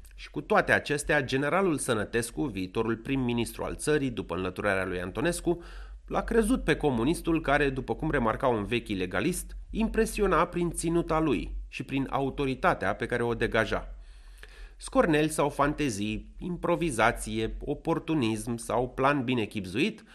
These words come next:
Emil Bodnăraș a fost cel care, împreună cu câțiva chelneri comuniști înarmați sumar, i-a preluat pe Ion Antonescu și Mihai Antonescu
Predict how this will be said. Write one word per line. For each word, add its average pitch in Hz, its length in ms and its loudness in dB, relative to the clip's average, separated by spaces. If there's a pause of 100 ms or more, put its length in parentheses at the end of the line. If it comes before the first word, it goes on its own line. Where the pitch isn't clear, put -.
(280)
Emil 254 260 4
Bodnăraș 190 520 2
a 165 60 -2
fost 180 420 -2
cel 190 220 2
care, 175 200 2
împreună 147 380 2
cu 143 140 -4
câțiva 131 380 0
chelneri 95 440 0
comuniști 107 480 -2
înarmați 98 420 0
sumar, 147 480 0 (340)
i-a 214 240 2
preluat 214 520 2
pe - 120 -2
Ion 123 540 2
Antonescu 127 640 -2
și - 180 -8
Mihai 120 400 4
Antonescu 113 680 -2